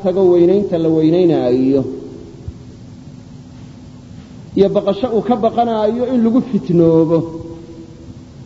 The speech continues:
oo waxyaaluhu Ilaahay la gaarka ahaa, dee, waxa weeye, cidda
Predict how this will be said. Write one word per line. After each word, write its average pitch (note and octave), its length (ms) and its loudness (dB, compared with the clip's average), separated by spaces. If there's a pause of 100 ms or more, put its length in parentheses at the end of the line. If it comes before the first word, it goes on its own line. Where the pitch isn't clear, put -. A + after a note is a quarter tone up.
(580)
oo F3+ 100 2
waxyaaluhu F#3 400 2
Ilaahay F3 300 2
la F3+ 120 2
gaarka D#3+ 500 -2
ahaa, C#3 340 -2 (1300)
dee, D#3+ 120 4
waxa F3 220 2
weeye, E3+ 380 2
cidda E3+ 280 0